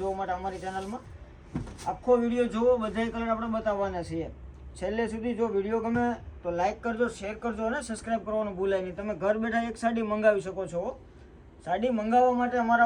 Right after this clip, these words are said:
WhatsApp નંબર ઉપર સ્ક્રીનશોટ મોકલી આપો. તમને કોઈ પણ કલર, કોઈ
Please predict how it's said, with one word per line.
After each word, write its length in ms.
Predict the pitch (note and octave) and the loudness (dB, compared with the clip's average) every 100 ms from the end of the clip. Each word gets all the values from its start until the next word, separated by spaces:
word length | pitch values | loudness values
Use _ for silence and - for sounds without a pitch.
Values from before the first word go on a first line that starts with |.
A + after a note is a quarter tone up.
| G#3+ | 4
WhatsApp 300 | A3 B3+ B3 | 0 0 0
નંબર 260 | B3 B3 A#3+ | 2 2 2
ઉપર 120 | B3 - | -2 -2
સ્ક્રીનશોટ 360 | A3+ A3+ A#3+ A#3+ | -4 -2 0 0
મોકલી 220 | B3 B3 | 2 2
આપો. 140 | A#3+ B3 - - - - | 2 0 -10 -16 -20 -16
તમને 200 | - F#3 F3+ G3 | -10 -8 -6 -4
કોઈ 180 | A3 A3+ | -4 -2
પણ 260 | B3 B3 A#3 - - | 0 0 -4 -10 -6
કલર, 320 | G#3 A3+ A#3 - - G3+ | 4 6 6 0 -12 -6
કોઈ 180 | A3 | -4